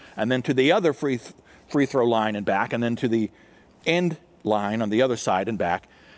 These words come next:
And that was, uh, just one. And we'd do those sorts of things over and over and over. Now, I didn't like it much. It got, uh,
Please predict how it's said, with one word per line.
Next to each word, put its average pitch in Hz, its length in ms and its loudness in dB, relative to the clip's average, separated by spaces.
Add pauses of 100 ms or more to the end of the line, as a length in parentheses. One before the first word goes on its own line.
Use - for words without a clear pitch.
(140)
And 117 200 0
that 143 200 0
was, 143 160 0
uh, 120 300 2 (100)
just 131 220 -4
one. 156 320 2
And 113 180 -2
we'd 143 160 4
do 131 160 2
those 123 220 2
sorts 120 240 -4
of 139 80 -2
things 107 240 -2
over 101 240 0
and 104 80 0
over 104 180 0
and 117 60 0
over. 139 360 0
Now, 107 140 -2
I 151 60 2
didn't 175 140 2
like 190 180 0
it - 80 -8
much. - 340 -16 (460)
It 110 80 -2
got, 143 260 0
uh, 175 140 2